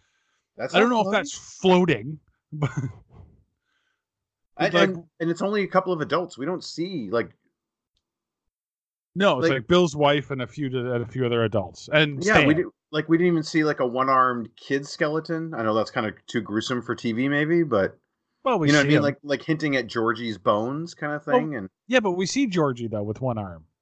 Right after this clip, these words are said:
Speaker 2: 'cause he pulls D-, he pulls Bill down the, the water thing, which was so stupid because the,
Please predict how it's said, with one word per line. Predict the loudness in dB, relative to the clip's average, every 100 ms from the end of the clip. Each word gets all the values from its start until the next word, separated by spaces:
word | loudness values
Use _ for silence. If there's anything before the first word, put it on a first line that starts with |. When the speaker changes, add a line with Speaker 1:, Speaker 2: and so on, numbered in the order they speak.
| _ _ _ _ _
Speaker 2:
'cause | -6 0
he | 0
pulls | 2 2 2 -2
D-, | -6 -4 -4
he | -2
pulls | 0 0 0
Bill | 2 2 4
down | 2 2
the, | 0 -2 -2 -6 -12 -18 _
the | 0
water | 4 4 4
thing, | -2 -6 -10 _ _ _
which | -2 0
was | 0
so | 0 -2
stupid | 0 -2 0 0
because | 0 0 0
the, | 0